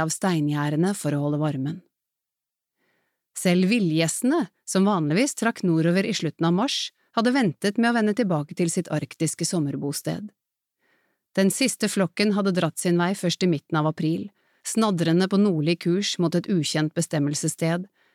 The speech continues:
så høyt på himmelen at plogformasjonen virket skjør som et spindelvev i vinden. Og så, over natten,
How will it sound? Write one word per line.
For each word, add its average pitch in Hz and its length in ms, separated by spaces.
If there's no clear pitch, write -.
så 226 160
høyt 190 240
på 214 120
himmelen 170 400
at 180 200
plogformasjonen 160 960
virket 170 320
skjør 180 440
som 156 240
et - 120
spindelvev 165 840
i 147 160
vinden. 143 360
Og 269 100
så, 262 200
over 220 160
natten, 269 480